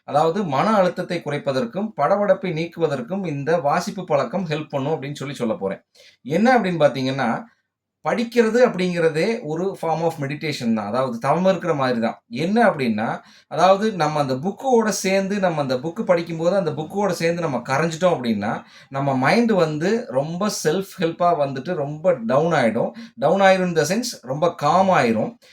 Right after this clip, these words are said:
அப்போ ஆல்ஃபா, பீட்டா, தீட்டா, டெல்டா நிலைக்கு அப்படின்னு சொல்றோம். அதான் மைண்டோட நிலைகளை ப-,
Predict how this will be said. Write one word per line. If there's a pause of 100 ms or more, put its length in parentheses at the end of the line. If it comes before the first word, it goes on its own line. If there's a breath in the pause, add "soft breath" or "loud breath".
அப்போ
ஆல்ஃபா,
பீட்டா,
தீட்டா,
டெல்டா
நிலைக்கு
அப்படின்னு
சொல்றோம்.
அதான்
மைண்டோட
நிலைகளை
ப-,